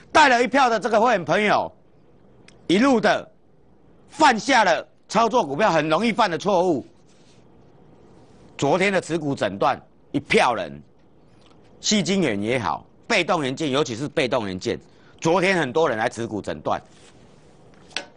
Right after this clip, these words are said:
他说他们老师带他们去买国巨这一票这个股票，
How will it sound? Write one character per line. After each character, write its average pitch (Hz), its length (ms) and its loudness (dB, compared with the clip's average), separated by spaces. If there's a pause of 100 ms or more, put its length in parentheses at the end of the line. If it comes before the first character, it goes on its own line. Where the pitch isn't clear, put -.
(720)
他 170 160 0
说 185 140 0
他 175 100 2
们 180 100 -2
老 127 140 2
师 151 80 -10
带 165 200 2
他 156 80 0
们 143 120 -4
去 - 80 -4
买 107 260 -2 (1700)
国 123 220 2
巨 160 140 -2
这 151 200 0
一 120 40 0
票 127 220 -2
这 117 120 -10
个 113 100 -2
股 82 160 -10
票， 113 260 -2